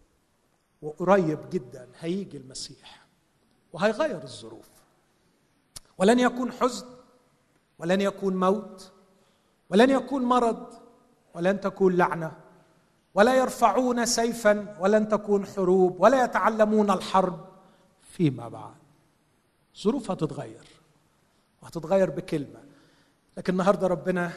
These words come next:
مش بيقدم تغيير الظروف، ربنا بيقدم تغيير القلوب. وإذا تغير قلبك، تستطيع أن تعيش وأنت تقول: "مع أنه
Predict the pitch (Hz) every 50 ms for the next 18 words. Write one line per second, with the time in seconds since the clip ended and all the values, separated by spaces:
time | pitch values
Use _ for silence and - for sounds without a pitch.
0 | - - 190 170 139 143 143 156 151 - 185 147 135 160 151 151 - 160 131 139
1 | 156 143 135 135 - - 139 127 120 117 117 110 - - - - _ _ - 165
2 | 135 127 147 143 131 139 143 - 156 131 117 139 131 - - 151 - - 147 135
3 | 127 127 135 123 - - 156 143 156 151 123 104 - - - - - - - -
4 | _ _ _ _ _ _ _ _ _ _ _ _ 156 156 160 - 165 160 - 170
5 | - 175 220 269 262 247 - - - - 175 151 139 120 - 131 131 - - -
6 | - _ _ _ _ _ _ _ _ _ _ _ _ 160 - - - 165 151 -
7 | 170 170 151 147 123 120 117 - 165 147 139 - 156 - 135 156 147 135 127 -
8 | - - - - - - _ _ _ _ _ _ _ _ _ _ _ 135 160 190
9 | 190 - 214 190 - 185 - - - 170 143 139 135 131 135 151 156 131 151 160
10 | - 165 160 170 175 165 - 175 175